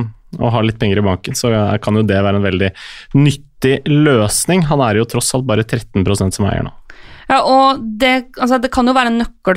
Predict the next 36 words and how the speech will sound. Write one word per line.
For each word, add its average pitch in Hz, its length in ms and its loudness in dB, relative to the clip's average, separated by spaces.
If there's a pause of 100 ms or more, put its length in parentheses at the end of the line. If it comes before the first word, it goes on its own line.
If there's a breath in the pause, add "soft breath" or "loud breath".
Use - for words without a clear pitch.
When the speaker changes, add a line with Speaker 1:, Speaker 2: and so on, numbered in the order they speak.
Speaker 2:
for 202 100 2
å 190 80 2
finansiere 190 600 0
en 180 160 -2
oppgradering 180 480 0
et 180 100 0
annet 180 240 0
sted 196 220 -6
på 180 80 -4
banen. 180 400 2
Hvis 214 180 -6
man 202 140 -2
for 208 80 -2
eksempel - 420 -4
tar 185 220 0
inn 185 480 2
Danny 185 320 2
Ings, 330 240 4
så 247 160 2
har 220 160 2
du 208 80 -4
kanskje 196 240 0
råd 175 220 2
til 185 100 2
å 185 80 4
få 180 220 2 (100)
inn 180 220 2 (340 loud breath)
en 190 160 2
av 185 80 2
Liverpool-gutta 175 640 -2
på 196 100 -4
midtbanen, 175 540 0 (240 loud breath)
for - 180 -2
eksempel, 233 880 0
hvis 226 140 -6
du 233 80 0